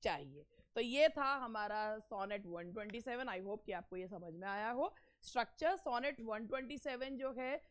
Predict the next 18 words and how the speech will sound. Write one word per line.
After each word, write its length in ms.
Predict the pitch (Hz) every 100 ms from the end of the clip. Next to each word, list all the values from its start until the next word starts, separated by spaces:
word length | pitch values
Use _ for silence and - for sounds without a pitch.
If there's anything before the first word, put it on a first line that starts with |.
| - -
ये 120 | 240
ट्रेडिशनल 640 | - 226 196 233 - 285
सोनेट 480 | 302 269 254 254 254
है, 140 | 381
यानी 160 | 330 226
कि 120 | 220
चौदह 340 | 202 202 196 233
लाइन 240 | 240 240
का 120 | 240
सोनेट 400 | 247 214 214 226
है, 240 | 311 415 262
तीन 320 | 233 240 247 - _ _
quatrains 600 | 208 196 - 226 269 381
और 240 | - 202 202
एक 240 | 208 214 208
कपलेट 400 | 190 190 190 233
में 120 | 247
है, 180 | 285